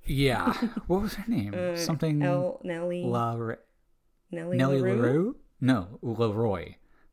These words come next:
Speaker 1: 'Cause it
Speaker 2: Oh.
Speaker 1: was the king.
Speaker 2: Oh, yeah, yeah.
Speaker 1: That's
Speaker 2: Nelly
Speaker 1: right.
Speaker 2: LaRoy.
Speaker 1: Yeah, Nelly Ra-, LaRoy.
Speaker 2: Mm-hmm.
Speaker 1: Um, yeah, so for me,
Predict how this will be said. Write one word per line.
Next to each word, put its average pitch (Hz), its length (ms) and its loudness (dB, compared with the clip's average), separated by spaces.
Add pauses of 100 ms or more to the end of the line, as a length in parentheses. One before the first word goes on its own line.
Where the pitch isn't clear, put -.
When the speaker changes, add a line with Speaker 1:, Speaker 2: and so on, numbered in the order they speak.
(100)
Speaker 1:
'Cause 117 160 4
it 120 40 6
Speaker 2:
Oh. 113 40 6
Speaker 1:
was 110 120 2
the 117 120 -2
king. 92 360 -6 (160)
Speaker 2:
Oh, 196 160 4
yeah, 160 220 -4
yeah. - 240 -8
Speaker 1:
That's - 240 -2
Speaker 2:
Nelly 90 160 -4
Speaker 1:
right. - 80 -4
Speaker 2:
LaRoy. - 60 -2
Speaker 1:
Yeah, 95 220 -2
Nelly 131 260 2
Ra-, 113 180 -2 (280)
LaRoy. 98 420 -6 (160)
Speaker 2:
Mm-hmm. 160 200 -10 (160)
Speaker 1:
Um, 139 440 2 (560)
yeah, 170 420 2
so 220 280 4
for 214 180 -2
me, 247 500 4